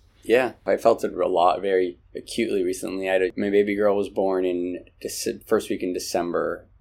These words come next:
And so the last few months of pregnancy, we didn't try, we didn't do anything. Work was very intense. Like, I think it was from, like, August through two weeks ago, you know, through almost, like, the first, you know,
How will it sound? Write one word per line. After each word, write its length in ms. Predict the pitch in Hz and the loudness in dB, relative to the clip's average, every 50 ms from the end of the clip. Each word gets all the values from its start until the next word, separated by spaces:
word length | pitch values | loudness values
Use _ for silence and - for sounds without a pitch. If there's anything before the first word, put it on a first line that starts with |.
| - - | -12 -6
And 240 | 92 92 92 92 90 | -4 -4 -4 -4 -2
so 240 | - 101 95 95 92 | 0 2 2 2 2
the 60 | 98 | 4
last 440 | 104 104 104 101 98 - - _ - | 4 6 6 6 4 0 -6 _ -6
few 120 | - 95 | -4 -4
months 240 | 95 92 90 - - | -2 -4 -4 -6 -6
of 80 | - | 2
pregnancy, 840 | - 131 139 139 139 131 127 - - 135 127 123 123 123 120 104 - - | 6 8 8 8 6 2 0 0 0 2 2 4 2 2 0 -2 -6 -8
we 100 | 107 98 | -8 -6
didn't 220 | 90 90 87 90 87 | -4 -4 -4 -6 -2
try, 220 | - 110 107 104 | 4 4 4 4
we 120 | - 101 92 | 4 0 -4
didn't 120 | 87 87 | -4 0
do 140 | 104 113 117 | 2 4 4
anything. 680 | 113 113 - - 107 107 107 104 104 101 95 82 85 | 4 2 0 -2 0 0 0 -2 -2 -4 -4 -6 -4
Work 240 | 85 92 90 - - | -4 -4 -4 -4 -6
was 140 | 90 82 82 | -8 -6 -4
very 200 | 90 85 85 82 82 | -2 -2 -2 -2 -4
intense. 420 | - - - 110 107 101 98 98 | -6 -4 -2 0 0 0 -2 -2
Like, 140 | 95 90 78 | -4 -4 -2
I 120 | 82 87 | -2 -4
think 140 | 90 101 95 | -4 -4 -4
it 40 | 87 | -6
was 100 | 85 - | -6 -8
from, 180 | - 87 87 87 | -8 -8 -8 -8
like, 240 | 85 - - - _ - | -8 -10 -12 -16 _ 0
August 640 | - 110 113 113 117 117 117 113 - - - - _ _ - - - - | 4 6 8 8 8 6 4 4 4 0 -8 -10 _ _ -20 -18 -18 -14
through 720 | - 113 107 107 107 107 104 104 101 101 101 98 - - _ _ _ - | -8 -4 -2 0 0 0 0 0 0 0 0 0 -4 -6 _ _ _ -6
two 140 | - 127 | -2 0
weeks 280 | 120 131 151 147 - - | 2 2 0 0 -2 -6
ago, 500 | 80 78 78 67 69 78 87 98 - - | -6 -4 -2 -2 0 -2 -2 -4 -6 -8
you 260 | - 104 98 95 92 92 | -8 -8 -6 -4 -4 -2
know, 160 | 85 85 90 | -2 -2 -4
through 320 | 90 95 95 95 92 90 | -2 -2 -2 0 0 0
almost, 300 | 82 87 92 92 87 - | -2 -4 -4 -6 -6 -4
like, 160 | - 90 87 | -4 -6 -4
the 80 | - 90 | -6 -10
first, 240 | - - 98 - 95 | -6 -6 -4 -4 -4
you 60 | 90 | -6
know, 120 | 85 82 | -6 -6